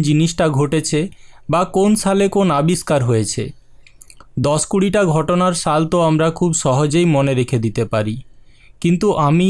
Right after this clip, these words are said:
আজকে তোমাদেরকে যে কৌশল শেখাবো, তা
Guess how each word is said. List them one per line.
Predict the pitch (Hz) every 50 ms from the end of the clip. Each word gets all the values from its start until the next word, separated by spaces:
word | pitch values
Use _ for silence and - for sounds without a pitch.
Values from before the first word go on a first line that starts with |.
| 202
আজকে | 175 143 147 147 147 156 190 185
তোমাদেরকে | 165 160 156 156 160 165 160 175 170 165 170 185 165
যে | 147 147 165 165 160
কৌশল | 165 151 143 147 143 - - 180 175 180
শেখাবো, | 160 - 160 151 - 151 127 117 117 110 123 143 - - - - - - - -
তা | 143 143